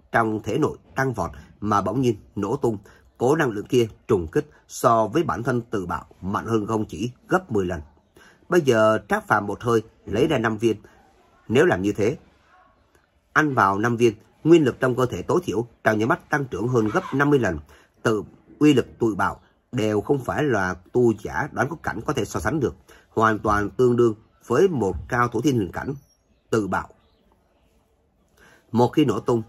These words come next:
đừng nói là một mẫu ba phần đất này, đoán chừng toàn bộ Hoa Vũ Thành đều bị bốn san bằng thành bình địa. Đến lúc đó, rất nhiều người chung quanh đều phải đi theo chôn cùng.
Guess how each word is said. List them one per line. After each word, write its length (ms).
đừng 240
nói 180
là 320
một 340
mẫu 180
ba 120
phần 160
đất 160
này, 220
đoán 220
chừng 200
toàn 240
bộ 280
Hoa 220
Vũ 260
Thành 200
đều 200
bị 220
bốn 300
san 360
bằng 220
thành 200
bình 140
địa. 140
Đến 100
lúc 100
đó, 200
rất 200
nhiều 160
người 340
chung 280
quanh 160
đều 380
phải 280
đi 120
theo 200
chôn 220
cùng. 220